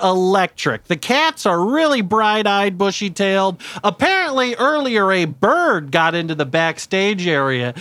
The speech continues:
And these cats have just been losing their fucking minds. They've just been going nuts looking at this thing. All the hair on the back of their neck is raised up. And I think that's really gonna translate into some really peak performances. The cat's blood is definitely pumping.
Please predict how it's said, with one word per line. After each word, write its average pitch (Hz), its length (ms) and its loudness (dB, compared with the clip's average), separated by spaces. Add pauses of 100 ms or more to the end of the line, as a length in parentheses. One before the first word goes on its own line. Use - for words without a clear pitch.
(180)
And 202 160 2
these 269 180 0
cats 247 380 -2
have 214 180 0
just 175 240 -6
been 185 160 0
losing 202 520 0
their 151 200 0
fucking 202 560 -4
minds. 156 720 -2 (240)
They've 202 160 -2
just 170 220 -2
been 165 180 -2
going 262 360 2
nuts 220 280 -2
looking 208 300 -2
at 190 240 0
this 190 220 -2
thing. 180 480 -2 (220)
All 294 300 2
the 214 160 0
hair 208 460 2
on 185 100 2
the 170 80 2
back 196 400 -2
of 190 80 0
their 175 160 0
neck 185 420 0
is 175 200 -2
raised 180 460 -2
up. 180 320 0 (220)
And 220 140 2
I 247 80 0
think 330 220 -2
that's 285 220 0
really 277 360 0
gonna 220 240 0
translate 196 720 0
into 151 160 -6
some 180 260 -2
really 247 460 2
peak 220 380 -2
performances. 170 960 0
The 175 100 -2
cat's 269 340 -2
blood 208 460 -2
is 160 180 -2
definitely 165 640 -2
pumping. 131 460 -2